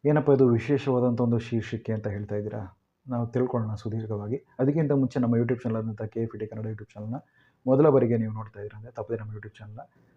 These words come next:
ಸಬ್ಸ್ಕ್ರೈಬ್ ಮಾಡಿ, ಪಕ್ಕದಲ್ಲಿರುವಂಥ ಬೆಲ್ ಐಕಾನ್ ಒತ್ತಿ. ಹಾಗೆ ಈ ವಿಡಿಯೋನ ನಿಮಗೆ ಇಷ್ಟ ಆಯ್ತು ಅಂದ್ರೆ ಲೈಕ್ ಮಾಡಿ, ನಿಮ್ಮ ಅನಿಸಿಕೆ ಅಭಿಪ್ರಾಯಗಳನ್ನ ಕಾಮೆಂಟ್‌ಗಳ ಮೂಲಕ ತಿಳಿಸಿ. ಈ ವಿಡಿಯೋನ ನಿಮ್ಮ ಸ್ನೇಹಿತರಿಗೆ, ನಿಮ್ಮ ಪರಿವಾರದವರಿಗೂ ಸಹ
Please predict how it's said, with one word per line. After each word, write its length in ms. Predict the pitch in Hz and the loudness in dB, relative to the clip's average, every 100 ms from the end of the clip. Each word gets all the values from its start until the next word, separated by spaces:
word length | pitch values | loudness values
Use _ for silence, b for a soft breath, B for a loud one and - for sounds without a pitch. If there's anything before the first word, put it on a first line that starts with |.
| b - | b -10
ಸಬ್ಸ್ಕ್ರೈಬ್ 380 | 117 - 131 117 | -10 -2 0 2
ಮಾಡಿ, 140 | 131 | 0
ಪಕ್ಕದಲ್ಲಿರುವಂಥ 480 | 147 104 117 107 110 | -2 -2 -2 -2 -4
ಬೆಲ್ 180 | 113 110 | -2 -4
ಐಕಾನ್ 300 | 110 107 107 | -4 -10 -8
ಒತ್ತಿ. 180 | - | -2
ಹಾಗೆ 260 | 127 123 143 | 0 2 2
ಈ 80 | 123 | 2
ವಿಡಿಯೋನ 320 | 117 117 110 | 2 0 -2
ನಿಮಗೆ 480 | 139 117 _ 110 104 | -6 -8 _ -8 -8
ಇಷ್ಟ 160 | 101 117 | -6 -6
ಆಯ್ತು 200 | 107 - | -6 -8
ಅಂದ್ರೆ 160 | 98 | -4
ಲೈಕ್ 200 | 120 143 | -2 -2
ಮಾಡಿ, 140 | 123 131 | -2 -2
ನಿಮ್ಮ 180 | 110 | -2
ಅನಿಸಿಕೆ 240 | 107 117 113 | -4 -4 -4
ಅಭಿಪ್ರಾಯಗಳನ್ನ 520 | 101 - 101 101 104 | -4 -8 -16 -16 -18
ಕಾಮೆಂಟ್‌ಗಳ 360 | 101 131 131 123 | -8 -4 -2 -2
ಮೂಲಕ 260 | 123 113 | -2 -4
ತಿಳಿಸಿ. 400 | 110 113 - 165 - b b b | -6 -8 -6 -10 -12 b b b
ಈ 60 | 117 | -2
ವಿಡಿಯೋನ 280 | 110 117 117 | 2 2 2
ನಿಮ್ಮ 280 | 110 107 104 | 0 -2 -6
ಸ್ನೇಹಿತರಿಗೆ, 540 | - 117 113 110 117 | -4 -4 -2 -2 -4
ನಿಮ್ಮ 400 | 127 113 104 95 | -6 -8 -10 -10
ಪರಿವಾರದವರಿಗೂ 540 | 117 113 113 107 104 104 | -4 -2 -2 -2 -6 -10
ಸಹ 200 | - | -14